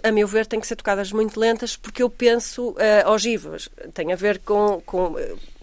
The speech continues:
a Ordem à Volta, que era a, a, a presidente dos Arquivos Satie, que faleceu há, há dois anos, com noventa e um anos, que foi uma pessoa que também conheci, que foi importantíssima na minha relação também com o compositor.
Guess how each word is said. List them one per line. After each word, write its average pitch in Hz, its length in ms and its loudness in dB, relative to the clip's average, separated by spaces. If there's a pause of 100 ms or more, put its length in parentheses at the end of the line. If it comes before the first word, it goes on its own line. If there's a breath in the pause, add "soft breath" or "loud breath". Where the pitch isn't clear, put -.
(200)
a 170 60 -2
Ordem 214 220 4
à 220 120 6
Volta, 240 300 2
que 185 120 -8
era 165 100 -2
a, 175 600 0
a, 175 40 -2
a 170 40 -4
presidente 196 320 -2
dos - 80 -8
Arquivos - 300 -8
Satie, 196 320 -2
que - 120 -14
faleceu 170 420 -6
há, 160 220 -4
há 170 100 -10
dois 185 240 -4
anos, 196 220 -2
com - 120 -14
noventa 175 480 -8
e 180 80 -4
um 180 140 -2
anos, 175 240 -4
que - 160 -20
foi 180 140 -6
uma 180 80 -6
pessoa - 160 -6
que - 80 -20
também 190 180 0
conheci, 202 580 -4
que - 80 -20
foi - 160 -4
importantíssima 185 720 -4
na 180 80 0
minha 185 160 2
relação 185 300 -4
também 180 220 -2
com 185 100 -6
o 170 40 -4
compositor. 202 600 -2